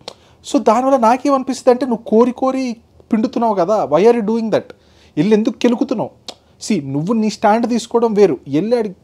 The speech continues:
లోపల ఏలు పెట్టి చూడడం వేరు. So ఇక్కడ అలానే ఉంటది. మీకు అర్థం కాలేదు కన్ఫ్యూజన్ అంటే,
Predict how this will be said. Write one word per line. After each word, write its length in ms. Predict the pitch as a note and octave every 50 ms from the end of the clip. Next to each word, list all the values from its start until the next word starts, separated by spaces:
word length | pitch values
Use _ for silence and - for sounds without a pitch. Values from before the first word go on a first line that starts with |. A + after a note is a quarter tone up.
| _ -
లోపల 360 | F#3+ F3 F3 G3 G#3 G#3 A3 G#3
ఏలు 140 | G#3+ A3+
పెట్టి 260 | A3 - A3+ - - - -
చూడడం 280 | G#3 G#3 G3 A3+ G#3 G3+
వేరు. 200 | F#3 F3 C#3 A#2 - _ _ _ _ _ _ - -
So 40 | -
ఇక్కడ 160 | B3+ - A#3
అలానే 220 | A3+ A#3+ C4+ C4+ C4+
ఉంటది. 320 | B3+ A#3 - - B2+ A#2+ - _ _ _ _ -
మీకు 560 | E3+ F3+ G3 F#3+ G3 F#3+ F3+ F3+ F#3 F#3+ - - _ _ _ - E3+
అర్థం 280 | E3 E3 F3+ A#3+ A#3+
కాలేదు 260 | A#3+ A#3 A#3 A#3 A#3+
కన్ఫ్యూజన్ 440 | A#3 G#3+ G#3 G3+ - A3+ G#3 - A3
అంటే, 240 | G3+ F#3+ - A3+